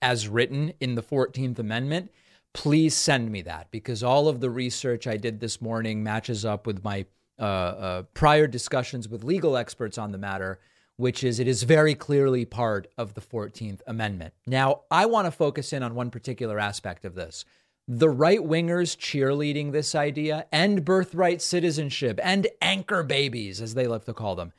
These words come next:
those right-wingers should be very careful about the unintended consequences that Trump trying to do this could have.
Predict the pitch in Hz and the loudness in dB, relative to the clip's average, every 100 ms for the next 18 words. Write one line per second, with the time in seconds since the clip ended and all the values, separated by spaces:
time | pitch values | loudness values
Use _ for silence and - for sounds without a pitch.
0 | _ _ _ _ _ 120 120 202 226 233 | _ _ _ _ _ -2 6 6 6 4
1 | 226 175 175 165 151 - 127 117 113 98 | 4 2 0 0 -2 -4 -6 -4 -6 -6
2 | 104 139 165 123 98 101 - 135 113 - | 2 6 6 4 -2 -10 -12 -8 -6 -8
3 | 92 85 - 113 117 110 117 131 135 135 | -12 -12 -10 -8 -6 -8 -6 -4 -4 -4
4 | 131 127 113 107 113 113 123 - 110 95 | -4 -4 -6 -6 -6 -6 -8 -8 -8 -8
5 | 101 92 113 - - 131 123 - - 127 | -10 -8 -10 -10 -4 -2 -2 -6 -2 0
6 | 120 120 123 104 110 107 104 - 107 85 | 0 -4 -6 -6 -6 -4 -6 -6 -8 -8
7 | 95 78 78 | -8 -10 -12